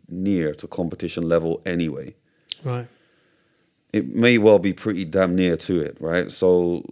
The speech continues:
Speaker 1: so you may not necessarily need to do anything more than just do your usual three week, one, two, three, and then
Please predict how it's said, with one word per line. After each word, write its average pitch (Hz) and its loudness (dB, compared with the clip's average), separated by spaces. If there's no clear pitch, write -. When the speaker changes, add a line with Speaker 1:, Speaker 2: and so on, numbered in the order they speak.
Speaker 1:
so - -8
you 98 -4
may 127 2
not 107 0
necessarily 98 0
need 90 2
to - -8
do 87 0
anything 135 2
more 92 -2
than 92 -4
just - -10
do - -6
your 87 -2
usual 90 -8
three 95 -8
week, 95 -6
one, 90 -8
two, 90 -6
three, 95 -8
and 92 -6
then 92 -6